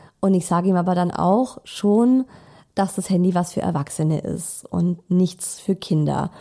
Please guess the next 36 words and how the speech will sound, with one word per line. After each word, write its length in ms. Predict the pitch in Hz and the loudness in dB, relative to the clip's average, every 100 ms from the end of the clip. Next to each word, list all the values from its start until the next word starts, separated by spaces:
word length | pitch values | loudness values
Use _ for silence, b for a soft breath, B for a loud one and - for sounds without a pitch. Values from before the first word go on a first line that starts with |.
| B B B | B B B
Und 320 | 175 170 - | 0 0 0
wenn 140 | 180 180 | -2 0
er 140 | 196 | 2
dann 140 | 196 185 | 2 2
unbedingt 360 | 180 170 170 | 0 0 -2
das 140 | 170 196 | -2 0
Handy 300 | 233 247 233 | 2 4 4
will, 180 | 254 | 4
dann 220 | 220 190 - | 4 2 0
kriegt 220 | 190 - | -4 -2
er 100 | 175 | -2
halt 180 | 175 - | -2 -2
Alternativen 720 | 170 175 170 - 165 - 165 | 0 2 0 -2 -4 -4 -4
von 120 | 156 | -2
mir, 220 | 160 160 | -2 -2
wo 40 | 170 | -6
ich 100 | 180 | -6
sag, 120 | 180 | -4
„Guck 160 | 220 | -2
mal, 220 | 233 233 233 B B B | 0 0 -2 B B B
wir 100 | 196 | -2
gehen 120 | 190 | 0
jetzt 140 | 180 180 | 0 0
in 100 | 170 | -2
dein 200 | 170 175 | -2 0
Zimmer. 420 | 269 277 269 277 B B B B | 2 2 2 -2 B B B B
Das 160 | 185 - | -4 2
Handy 300 | 208 196 180 | 2 4 2
ist 180 | 170 | 0
das 280 | 170 - - _ _ - | -6 -6 -10 _ _ -12
Spielzeug 580 | - - 185 - 170 | -10 -6 -4 -4 -6
von 200 | - 160 | -2 0
der 140 | 156 170 | 2 2
Mama, 420 | 165 185 277 294 294 B B B _ _ | 2 4 4 2 -2 B B B _ _
das 120 | - | -10
Erwachsenenspielzeug. 1160 | - 151 - - - 240 240 - 226 226 196 | -4 -2 -2 -4 -2 0 0 0 -2 0 -2